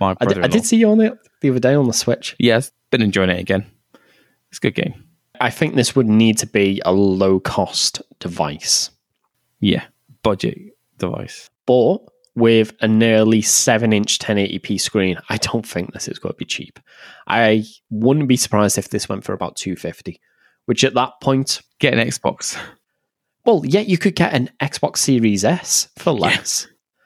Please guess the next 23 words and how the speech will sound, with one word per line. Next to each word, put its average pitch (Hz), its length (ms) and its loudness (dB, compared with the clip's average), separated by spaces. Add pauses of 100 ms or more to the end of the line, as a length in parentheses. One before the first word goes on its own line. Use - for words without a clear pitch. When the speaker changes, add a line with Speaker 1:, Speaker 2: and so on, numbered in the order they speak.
(180)
Speaker 2:
You 131 120 4
could 123 320 2
get 107 320 -2 (300)
a 113 80 0
Switch - 800 0 (240)
for - 180 -2
less. - 580 -2 (320)
At 143 120 -2
that - 240 -2
point, 98 260 -2 (180)
what's, - 500 -4 (180)
what 131 260 2
is 190 140 -2
the 214 80 -6
point? - 380 -4 (320)
Speaker 1:
Or 127 280 2 (220)
just 123 160 -2
buy 147 140 0
a 160 40 0
controller 139 580 2
for 127 140 2
your 117 140 4
phone 113 500 2